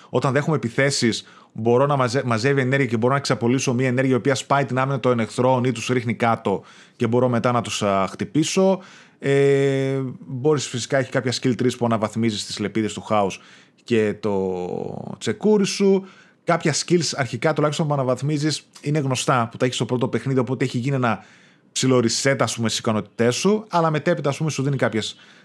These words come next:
ε, καινούριες κινήσεις από ό,τι είδα. Ε, τι άλλο, φανταστικό σύστημα μάχης, πολύ βελτιωμένος ο Ατρέας,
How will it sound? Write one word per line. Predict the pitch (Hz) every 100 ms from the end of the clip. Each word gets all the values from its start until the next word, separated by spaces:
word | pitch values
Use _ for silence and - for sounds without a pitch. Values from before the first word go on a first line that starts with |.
| _
ε, | 104 107 104 104
καινούριες | 104 113 107 101
κινήσεις | 107 104 98
από | 95
ό,τι | 95 98
είδα. | 123 190 214 - _ _ _ _ _ - _ _
Ε, | - 127 123 123 123 123 117 - - - - - - _ _ -
τι | 160
άλλο, | 123 160
φανταστικό | 160 139 -
σύστημα | 202 - 165
μάχης, | 143 165 190 220
πολύ | - 147 175
βελτιωμένος | 240 190 143 170 185
ο | 151
Ατρέας, | 110 107 104 135 -